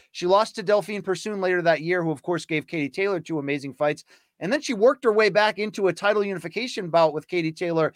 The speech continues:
and dropped that fight in twenty nineteen. So this is a big moment for Baumgartner, Luke, who had unified titles in this division by upsetting Michaela Mayer in that fun fight in twenty twenty-two.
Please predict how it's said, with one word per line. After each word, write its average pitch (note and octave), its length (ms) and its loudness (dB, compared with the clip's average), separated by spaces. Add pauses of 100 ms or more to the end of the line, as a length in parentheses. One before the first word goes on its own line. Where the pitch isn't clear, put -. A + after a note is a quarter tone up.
(240)
and E3 180 -4
dropped F#3 380 2
that G3 320 0
fight G3 260 2
in E3 160 -8
twenty F#3+ 400 -4
nineteen. E3 760 -4 (500)
So F3 240 0
this G#3 120 -4
is - 60 -10
a G3+ 60 2
big G#3+ 200 -2
moment A#3 280 2
for F#3 100 -2
Baumgartner, F3 640 2
Luke, E3 220 -2
who D#3+ 240 0 (220)
had D#3+ 160 4
unified A3+ 640 0
titles G#3+ 320 0
in G3+ 40 -6
this F#3 140 -8
division F3+ 500 -2 (280)
by E3+ 260 4 (180)
upsetting F3+ 480 0
Michaela E3+ 380 0
Mayer G3 380 0
in F#3+ 100 -2
that E3 160 -2
fun F#3 240 -2
fight E3+ 440 -2
in D3+ 100 -12
twenty E3+ 280 -4
twenty-two. G3 640 -2